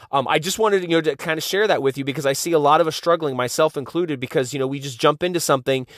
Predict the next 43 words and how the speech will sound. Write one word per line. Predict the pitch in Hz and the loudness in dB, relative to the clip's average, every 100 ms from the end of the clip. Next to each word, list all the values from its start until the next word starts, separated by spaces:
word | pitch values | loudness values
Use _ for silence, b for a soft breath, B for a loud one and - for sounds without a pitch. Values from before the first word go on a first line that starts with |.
| B - | B -6
'cause | 147 | -4
we're | 131 | -2
super | - 185 170 | -4 0 2
excited, | 147 - 170 175 147 131 B B - | 2 2 2 4 2 -2 B B -2
but | 131 | 0
we | 131 | -2
don't | 120 147 156 | 4 4 4
have | 156 147 | 0 0
that | 143 - | 0 0
foundation, | 147 139 131 147 160 135 120 117 B B _ | 0 0 2 0 0 -4 -6 -8 B B _
um, | 127 123 120 117 - | 2 4 2 -2 -2
that's | 127 - | -2 2
laid | 139 139 | 4 6
out. | 143 107 | 4 2
We | 123 | -2
don't | 139 | -2
have | 156 143 | -2 -2
that | 139 | -4
criteria | - 139 - 160 160 131 113 | -4 -4 -4 -4 -2 0 0
that, | 117 | -2
that | 117 117 | -2 -6
drives | 120 127 147 147 | 0 2 4 2
us, | 113 98 - | -2 -6 -6
you | 120 | -4
know, | 117 120 B B | -2 -2 B B
for | - 143 135 | -4 0 2
us, | 139 - | 2 2
uh, | 143 131 117 | 0 0 -2
to, | - 135 120 - _ _ _ _ _ _ _ - - | -2 0 0 -2 _ _ _ _ _ _ _ -18 -6
you | 139 | 2
know, | 123 | 2
uh, | - 123 | 4 2
double | 127 147 147 | 4 2 2
check | - 170 151 | -2 -4 -2
ourselves | 127 123 120 | -2 -2 -4
to | 117 | -6
see | - | -8
if | 139 | -8
this | 127 127 | -8 -10
is | |
a | 117 | -6
good | 117 120 | 0 2
opportunity. | 120 123 - 156 120 | 0 -2 -6 -6 -6